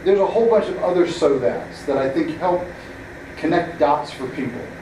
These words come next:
So if you could say, "We change our filters and our air conditioner every quarter so that our occupants are breathing clean air,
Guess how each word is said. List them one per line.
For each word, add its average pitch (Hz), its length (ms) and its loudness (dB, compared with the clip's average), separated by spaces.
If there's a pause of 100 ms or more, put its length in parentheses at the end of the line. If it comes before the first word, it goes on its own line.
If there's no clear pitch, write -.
(380)
So 156 320 2
if 151 220 -10
you 220 100 -4
could - 320 0
say, 170 440 2 (560)
"We 220 160 0
change 208 380 2
our 160 160 4
filters 185 540 0
and 151 80 4
our 143 120 6
air 151 180 4
conditioner 151 480 -2
every 143 320 0
quarter 123 500 2 (200)
so 165 360 4 (100)
that - 380 0 (1040)
our 123 220 4
occupants 147 480 0
are 135 80 0
breathing 135 420 2
clean 135 220 2
air, 180 440 2